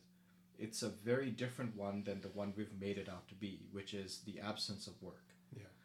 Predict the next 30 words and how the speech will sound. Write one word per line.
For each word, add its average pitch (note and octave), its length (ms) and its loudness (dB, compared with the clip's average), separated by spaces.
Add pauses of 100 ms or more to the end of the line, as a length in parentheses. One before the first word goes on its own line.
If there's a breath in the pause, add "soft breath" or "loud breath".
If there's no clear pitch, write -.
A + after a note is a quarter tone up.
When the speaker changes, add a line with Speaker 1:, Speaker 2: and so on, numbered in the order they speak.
(260 loud breath)
Speaker 1:
Like, G2+ 220 -2 (760 loud breath)
I G#2+ 60 2
think, C#3 400 0 (880 loud breath)
I D3 80 6
think C#3+ 180 0
the B2 80 2
Sabbath B2 400 2
is G#2 160 0
much G#2+ 240 0 (100)
larger A#2 480 4
than F#2 220 -4
just - 460 -2 (440 loud breath)
not G#2 280 0
working G2+ 480 -2 (680 loud breath)
or F#2+ 360 0
not G2+ 260 -2
burdening G2 400 0
somebody. F2 480 -6 (600 loud breath)
And G2 140 -2
I G2 100 0
think A#2+ 600 0 (320)
in G#2+ 180 4
many B2 220 4
ways G#2+ 560 4 (120)
we've G2+ 180 -4
kind A#2 160 0
of G#2+ 80 -2
fallen G2+ 420 2
into F#2+ 340 -4
the, F#2 340 -4